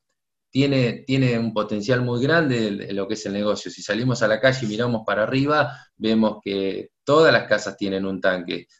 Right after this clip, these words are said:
todos los comercios tienen un tanque. De ahí después hay que vender el servicio, comentar por qué,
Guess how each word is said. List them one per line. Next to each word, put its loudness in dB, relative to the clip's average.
todos 4
los 2
comercios -2
tienen -4
un -8
tanque. -4
De -6
ahí 4
después -4
hay -4
que -2
vender 0
el 4
servicio, 0
comentar 0
por -4
qué, 0